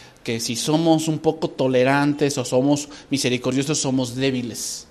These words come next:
Y no es así. Vean a Jesús, maestro, nuestro maestro es el mayor ejemplo de eso. ¿Qué pasó cuando estuvo la mujer encorvada en la sinagoga?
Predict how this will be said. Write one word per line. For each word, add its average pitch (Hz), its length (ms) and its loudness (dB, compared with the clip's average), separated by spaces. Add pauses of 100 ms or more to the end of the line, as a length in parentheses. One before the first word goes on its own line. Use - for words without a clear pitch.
(520)
Y 120 80 -8
no 113 140 -2
es 117 140 -4
así. 107 220 -8 (2000)
Vean 190 240 2
a 220 40 2
Jesús, 208 580 -2 (120)
maestro, 123 400 -2
nuestro 135 340 2
maestro 135 300 2
es 180 100 -2
el 143 80 0
mayor 127 300 0
ejemplo 139 420 0
de 127 80 2
eso. - 180 -6 (800)
¿Qué 208 100 2
pasó 294 420 4
cuando 185 680 8
estuvo 214 260 2
la 233 100 6
mujer 196 260 2
encorvada 185 880 4
en 180 80 -2
la 143 100 2
sinagoga? 131 580 2